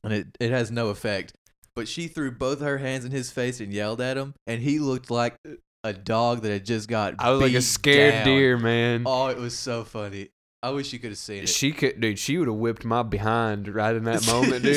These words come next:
Speaker 2: dude.
Speaker 1: have killed you,
Speaker 2: No
Speaker 1: bro.
Speaker 2: doubt. Like, I would have been <laughs> defenseless.
Speaker 1: I think it was just so funny 'cause I've never even, like, heard her yell or, like, get mad at all.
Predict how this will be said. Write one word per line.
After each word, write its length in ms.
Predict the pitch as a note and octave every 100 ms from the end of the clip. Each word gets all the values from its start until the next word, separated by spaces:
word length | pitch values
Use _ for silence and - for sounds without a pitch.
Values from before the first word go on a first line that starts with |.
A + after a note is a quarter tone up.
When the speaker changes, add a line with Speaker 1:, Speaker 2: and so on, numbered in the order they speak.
| C#3+ C#3 E3
Speaker 2:
dude. 20 |
Speaker 1:
have 120 | E3
killed 380 | - D#3+ D3+ B2
you, 60 |
Speaker 2:
No 160 | B2+ C3+
Speaker 1:
bro. 60 | B2+
Speaker 2:
doubt. 440 | B2+ B2 A2+ G#2+
Like, 280 | A2 A2+ A2
I 140 | B2+ C#3+
would 220 | C#3 C#3
have 160 | B2 C3
been 180 | C3+ B2+
<laughs> 0 |
defenseless. 760 | A#2 - C#3 C3 - C3 D3
Speaker 1:
I 60 | B2+
think 240 | F3 G3+
it 40 | G3
was 120 | D#3
just 160 | D3+
so 140 | D#3+ C#3+
funny 360 | C#3+ B2+ D3
'cause 180 | D#3 C3
I've 180 | A#2+ A2
never 420 | A#2+ C3 D3 C#3+ - - _
even, 280 | C3+ B2+ A2+
like, 180 | A2 F#2
heard 240 | A#2 A#2
her 100 | A2+
yell 520 | F#2+ F#2+ G2+ A#2+ C3+ _ _ _ A2
or, 80 | A2
like, 180 | F2+
get 200 | G#2 A#2+
mad 320 | F#2+ G2 A2 G2+
at 100 | G2
all. 360 | G2 B2+ C#3+